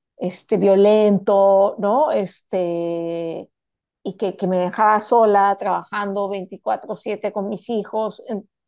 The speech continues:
en el fondo es un, es un hombre frágil, ¿no? Es un hombre incapaz de, eh, digamos, ¿qué tiene que pasar en tu corazón, en tu alma, ¿no? Para, ¿cuánto se tiene que quebrar,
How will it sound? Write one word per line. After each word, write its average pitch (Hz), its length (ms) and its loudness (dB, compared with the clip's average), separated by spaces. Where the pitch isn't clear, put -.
en 208 100 -2
el 202 120 0
fondo 285 540 0
es 220 220 -8
un, 269 480 -2
es - 180 -18
un 262 100 -4
hombre 269 220 -2
frágil, 214 720 -10
¿no? 208 260 -10
Es - 140 -16
un 214 120 0
hombre 214 260 2
incapaz 226 540 -2
de, 208 440 0
eh, 202 340 -2
digamos, 214 380 -2
¿qué 285 120 -4
tiene 294 240 -2
que 277 100 -4
pasar 240 440 -4
en 247 160 -8
tu 233 140 -12
corazón, 240 580 -6
en 214 160 -6
tu 202 180 -8
alma, 202 460 -6
¿no? 226 340 -10
Para, 175 840 -2
¿cuánto 262 300 -2
se 214 120 -2
tiene 226 260 -4
que 226 100 -12
quebrar, 190 520 -6